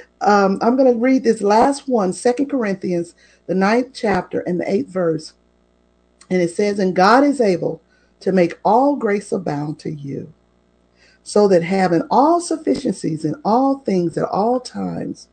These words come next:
you may abound in every good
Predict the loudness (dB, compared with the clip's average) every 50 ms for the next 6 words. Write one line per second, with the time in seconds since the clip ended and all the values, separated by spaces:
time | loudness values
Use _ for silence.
0 | _ _ _ _ _ _ _ _ _ _ _ _ _ _ -8 -4 0 2 4 4
1 | 6 4 4 2 0 0 0 0 0 0 -2 -2 0 0 0 0 -2 -2 -2 -2
2 | -2 -4 -4 -4 _ 2 2 2 2 2 -2 -6 -6 -4 -4 -6 -8 _ -12 -4
3 | 0 2 2 2 2 0 -4